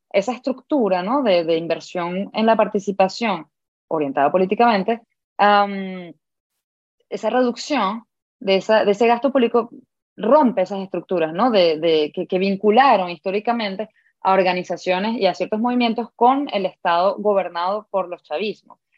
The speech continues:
Y por lo tanto, se rompen ciertas alianzas que durante muchos años sostuvieron políticamente a los gobiernos chavistas. Esa ruptura, o sea, esa, esa falta de inversión, eh, pública en la participación, de hecho, es, es, es vista, vivida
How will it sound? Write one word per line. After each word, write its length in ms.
Y 120
por 120
lo 120
tanto, 440
se 120
rompen 440
ciertas 280
alianzas 420
que 140
durante 400
muchos 280
años 240
sostuvieron 640
políticamente 800
a 100
los 120
gobiernos 420
chavistas. 500
Esa 220
ruptura, 580
o 40
sea, 140
esa, 160
esa 200
falta 400
de 80
inversión, 800
eh, 480
pública 640
en 320
la 140
participación, 640
de 140
hecho, 180
es, 200
es, 180
es 200
vista, 420
vivida 560